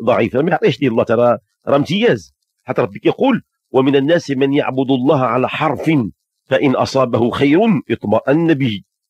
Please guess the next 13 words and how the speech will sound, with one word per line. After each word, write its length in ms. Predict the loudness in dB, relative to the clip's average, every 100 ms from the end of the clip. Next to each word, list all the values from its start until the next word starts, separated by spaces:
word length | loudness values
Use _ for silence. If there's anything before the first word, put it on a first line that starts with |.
| _ _
وإن 280 | 0 2 0
أصابته 600 | -2 -2 -2 -2 -2 -2
فتنة 600 | -2 -2 -2 0 0 0 _ -2
انقلب 600 | 0 0 -2 0 2 2
على 260 | 0 0
وجهه 400 | 0 0 -2 -4 -4 _ _ _
خسر 380 | -4 -2 0 0
الدنيا 500 | -2 -2 0 2 2
والآخرة 560 | 2 0 -2 -2 -4 -6 -8 0
ذلك 320 | 0 0 0
هو 140 | 0
الخسران 380 | 0 -4 -2 0
المبين." 420 | 0 0 -2 -4